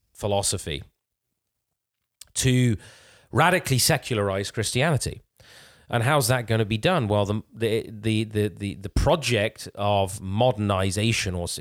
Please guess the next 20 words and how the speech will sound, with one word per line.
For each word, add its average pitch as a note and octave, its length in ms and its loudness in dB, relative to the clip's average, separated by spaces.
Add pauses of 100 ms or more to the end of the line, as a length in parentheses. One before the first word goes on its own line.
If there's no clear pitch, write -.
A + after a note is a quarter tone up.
secularization, F2+ 920 -4
in E2+ 120 -6
a D#2+ 40 -10
sense, F#2+ 420 -6
of F2+ 160 -6
the - 60 -12
faith B2+ 400 -4
begins F#2+ 340 -6
to - 80 -10
happen. F#2+ 460 -6 (680)
Um, G#2+ 480 0 (120)
and G#2 480 0 (260)
because A#2 280 0
of F#2+ 120 -4
the, G2 60 -6
especially A#2 460 0
the G2 160 0
influence F#2+ 420 -6
of F2 100 -6
rationalism, E2 760 -4